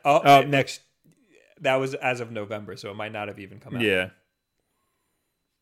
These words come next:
Speaker 1: It's certainly interesting looking, though.
Speaker 2: Yeah. Well, yeah, you probably wanted something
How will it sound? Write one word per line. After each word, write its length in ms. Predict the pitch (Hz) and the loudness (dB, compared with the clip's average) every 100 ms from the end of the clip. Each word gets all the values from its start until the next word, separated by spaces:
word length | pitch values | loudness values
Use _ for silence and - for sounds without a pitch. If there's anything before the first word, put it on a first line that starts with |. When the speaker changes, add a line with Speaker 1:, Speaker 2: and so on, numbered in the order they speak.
| _ _ _ _ _ _ _ | _ _ _ _ _ _ _
Speaker 1:
It's 180 | 131 - | -18 -16
certainly 320 | 123 131 113 | -16 -14 -16
interesting 400 | 156 160 - 98 | -16 -16 -18 -20
looking, 240 | 104 - | -20 -20
though. 140 | 107 135 _ _ | -20 -20 _ _
Speaker 2:
Yeah. 280 | 120 98 90 113 _ _ | -10 -6 -8 -10 _ _
Well, 260 | 123 113 117 | -2 0 0
yeah, 100 | 123 | -4
you 80 | |
probably 360 | 113 123 113 107 | -4 -6 -4 -6
wanted 240 | 107 104 | -8 -10
something 440 | - 113 101 98 | -10 -10 -10 -12